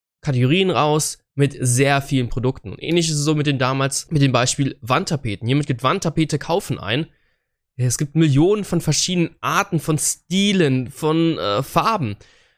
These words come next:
Was für Wandtapeten willst du überhaupt haben, lieber Suchender?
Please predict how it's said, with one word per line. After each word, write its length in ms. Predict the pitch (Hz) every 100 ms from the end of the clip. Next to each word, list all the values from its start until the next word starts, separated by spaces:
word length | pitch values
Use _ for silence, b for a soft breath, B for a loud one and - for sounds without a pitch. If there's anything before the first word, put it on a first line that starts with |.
| b _
Was 320 | 117 131 -
für 100 | 156
Wandtapeten 580 | 151 196 160 165 170 147
willst 200 | 170 -
du 60 | 156
überhaupt 240 | 139 -
haben, 240 | - 254
lieber 260 | 127 123 117
Suchender? 500 | 117 110 117 - -